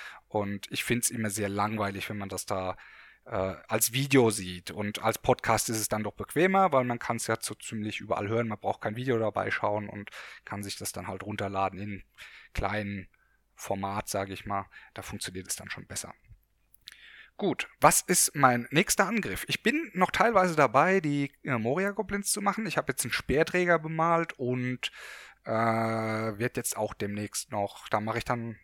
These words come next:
Fotos auf Pinterest, dann, da mache ich keinen extra Blogbeitrag, das wäre ja blödsinnig, weil ich hab ja jetzt schon einen gemacht. Ähm,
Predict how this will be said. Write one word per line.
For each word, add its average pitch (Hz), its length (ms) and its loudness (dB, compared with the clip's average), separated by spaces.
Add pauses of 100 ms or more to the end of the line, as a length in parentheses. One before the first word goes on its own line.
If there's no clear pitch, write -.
(220)
Fotos - 300 -2
auf - 160 -4
Pinterest, 110 520 -4
dann, 104 200 -2
da 104 100 -2
mache 101 180 -2
ich - 80 -2
keinen 107 160 -4
extra 107 240 -4
Blogbeitrag, 98 720 -6
das - 160 -10
wäre 98 120 -4
ja 98 60 -6
blödsinnig, 95 520 -10 (320)
weil 107 120 2
ich 104 140 -2
hab 120 120 0
ja 110 60 0
jetzt - 180 -4
schon 110 140 -4
einen 101 220 -6
gemacht. 107 380 -6 (520)
Ähm, 107 920 -2